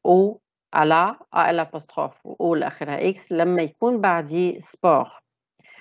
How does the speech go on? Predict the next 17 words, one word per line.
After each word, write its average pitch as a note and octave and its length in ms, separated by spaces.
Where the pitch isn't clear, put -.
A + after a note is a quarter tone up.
جوي F3+ 300
مش G3 220
على D#3+ 220
طول A#3 260
بيجي F3+ 240
بعديه D3+ 340
حروف D#3+ 280
الجر D3 340
دي، F3 220
ولكن F3+ 320
احنا E3 160
بنتكلم F3+ 560
عن D3+ 280
لو D#3 200
جوي، F3 320
فيرب G3 260
جوي E3+ 540